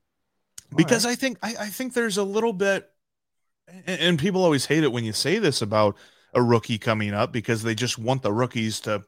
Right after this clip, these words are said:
Speaker 1: go out there and throw eight shutout innings and just impress us every time out. But if you have a plan,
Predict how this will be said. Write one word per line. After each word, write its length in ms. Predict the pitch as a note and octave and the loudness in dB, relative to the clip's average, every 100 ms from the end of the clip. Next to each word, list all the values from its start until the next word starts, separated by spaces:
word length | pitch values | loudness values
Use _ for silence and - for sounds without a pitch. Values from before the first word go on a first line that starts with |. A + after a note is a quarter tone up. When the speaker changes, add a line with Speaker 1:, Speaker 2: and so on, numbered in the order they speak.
| _ _ _ _ _ - A#2+ | _ _ _ _ _ -20 -4
Speaker 1:
go 220 | C#3 C3+ | 0 2
out 180 | B2+ B2 | 2 0
there 220 | C3 B2+ | -2 0
and 120 | A#2+ | -2
throw 280 | A#2 C3+ C3+ | 0 2 4
eight 140 | C3+ | 2
shutout 500 | C3 - C3 B2 B2 | 0 0 2 2 2
innings 360 | A#2+ B2+ B2+ A#2+ | 0 0 -2 -4
and 140 | G#2+ | -4
just 160 | A2 - | -6 -6
impress 380 | G#2 C3+ C3+ - | -8 -6 -6 -6
us 120 | A#2+ | -4
every 220 | B2+ A#2+ | -2 -2
time 260 | A2 A#2 A2+ | -4 -6 0
out. 280 | F3 F3+ - - - - _ | 2 2 0 -14 -20 -20 _
But 200 | D3+ D#3+ - _ _ | 6 6 0 _ _
if 240 | - C3+ B2 | 2 2 2
you 240 | C3+ A#3 | 2 2
have 300 | F3+ D3 E3 | 2 0 0
a 100 | D3+ | 0
plan, 480 | C3+ A#2+ G#2+ F2 | -2 -6 -8 -10